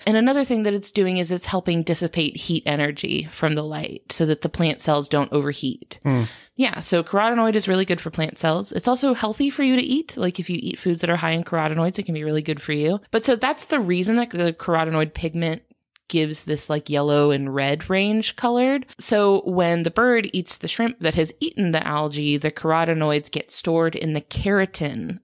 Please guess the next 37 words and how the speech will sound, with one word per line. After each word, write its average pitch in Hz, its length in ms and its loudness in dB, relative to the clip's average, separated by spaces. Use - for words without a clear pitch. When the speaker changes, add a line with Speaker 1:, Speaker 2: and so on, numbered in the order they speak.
Speaker 1:
of 151 200 -2
the 156 60 -2
bird's 143 380 0
feathers, - 800 -4
Speaker 2:
Hmm. 110 180 2
Speaker 1:
which - 180 -2
keratin 165 420 0
being 151 220 0
the 151 80 -2
same 151 300 0
material 151 560 0
that 156 240 -4
our 143 580 4
hair 165 440 2
and 151 200 0
nails 160 340 2
are 220 80 0
made 220 240 2
of. 254 320 0
Speaker 2:
Right. 175 360 0
Speaker 1:
Um, 165 160 -2
same 196 240 0
material 196 400 0
that 170 160 0
bird 165 200 2
feathers 165 300 0
are 175 60 -2
made 160 200 2
of. 180 300 0
And 160 160 -4
so 156 340 2
carotenoid 165 580 -2
gets - 220 -4
stored 180 340 2
in 156 180 -2
that 151 220 -4
keratin, 254 500 2